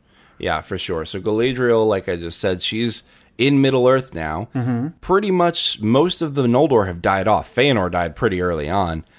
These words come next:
Speaker 1: Uh, the Silmarils were lost, um, to different parts of the world and to the like, sort of the sky.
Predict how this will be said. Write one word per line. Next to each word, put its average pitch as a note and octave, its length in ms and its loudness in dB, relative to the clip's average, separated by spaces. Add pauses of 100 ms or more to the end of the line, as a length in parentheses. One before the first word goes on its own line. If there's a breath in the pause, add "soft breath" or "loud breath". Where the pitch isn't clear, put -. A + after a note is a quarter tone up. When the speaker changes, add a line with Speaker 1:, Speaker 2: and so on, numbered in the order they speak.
(240 soft breath)
Speaker 1:
Uh, F2 280 -2
the F2 100 -4
Silmarils G#2+ 640 2
were F#2 140 -2
lost, F2+ 640 0
um, E2+ 560 -4 (340 soft breath)
to F#2 120 -8
different F2 360 -6
parts F2 300 -2
of E2+ 140 -14
the E2 100 -8
world F2 420 -2
and E2+ 220 -8
to F2 140 -10
the D#2+ 160 -8 (680)
like, D2 300 -12
sort F2 220 -8
of E2 100 -10
the D#2 260 -6 (160)
sky. F2+ 580 -2